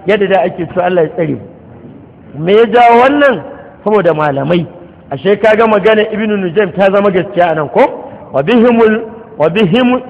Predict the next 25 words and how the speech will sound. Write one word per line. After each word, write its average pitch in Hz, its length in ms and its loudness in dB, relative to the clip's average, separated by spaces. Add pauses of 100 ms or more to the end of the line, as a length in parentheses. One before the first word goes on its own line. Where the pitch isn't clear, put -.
tilafuhu 190 880 0 (520)
wa 196 140 2
intizamuhu. 220 840 0 (480)
Da 165 180 -4
su 254 80 -4
malamai 233 720 2
din 226 180 -2
ne 202 120 0
ake 208 320 -4 (100)
samun 196 380 0 (480)
wato 156 420 0
haɗin 175 420 0 (120)
kan 185 220 -2 (100)
addinin 180 500 -4
musulunci. 180 720 -8 (360)
Duk 254 220 -2
wanda 262 240 2
ya 208 80 2
gane 202 340 0
shi - 140 -14
to 180 160 -6
za 196 140 4
ga 156 120 -4
kanku 170 300 -2
haɗe. 135 340 -8